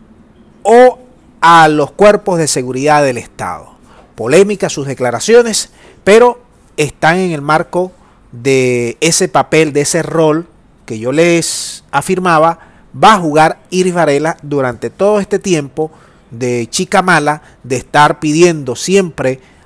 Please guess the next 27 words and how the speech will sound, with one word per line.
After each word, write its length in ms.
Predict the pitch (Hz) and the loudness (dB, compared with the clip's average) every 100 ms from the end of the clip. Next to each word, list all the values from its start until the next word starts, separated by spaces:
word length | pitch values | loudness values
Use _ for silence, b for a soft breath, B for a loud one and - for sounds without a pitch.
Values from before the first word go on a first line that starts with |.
| - | -6
a, 1000 | 123 123 120 113 110 110 104 101 98 - - | 0 2 4 4 2 0 -2 -2 -4 -6 -8
a 200 | - 113 | -4 -2
la, 280 | 110 110 104 | -4 -6 -6
a 180 | - 123 | -4 -6
las 140 | 120 | -6
autoridades 800 | 131 120 123 131 190 175 170 - B B - | -8 -8 -6 2 2 4 0 -4 B B 0
que 240 | 175 202 | 4 4
aprecien 500 | 170 - 185 175 165 | 4 0 0 0 -2
a 40 | 147 | 0
Guaidó. 260 | 147 143 B B | 0 0 B B
Y 120 | 185 175 | -8 -2
te 120 | 175 | 2
voy 160 | 226 | 4
a 20 | 254 | 4
decir 240 | - 214 | 2 -2
otra 280 | 214 190 - | -4 -4 -4
cosa, 340 | 190 175 - - | -6 -6 -8 -10
Iris 260 | 160 214 | -8 -6
Varela 340 | 226 196 208 220 | -4 -2 -4 -6
conforma 720 | 170 139 - 196 247 202 151 | -6 -6 -4 2 2 2 -2
la 160 | 131 | -4
comisión 800 | - 135 160 - 156 139 123 131 - _ _ _ _ _ - | -6 -8 -6 -6 0 0 0 -6 -20 _ _ _ _ _ -12
especial 920 | 110 - 120 - 139 156 165 135 107 | -12 -10 -8 -4 2 4 4 2 -2
de 140 | 113 | -6
la 60 | 110 | -8
Asamblea 400 | - 107 120 143 | -8 -10 -4 -4
Nacional 560 | 170 156 160 143 131 | -4 -6 -4 0 -2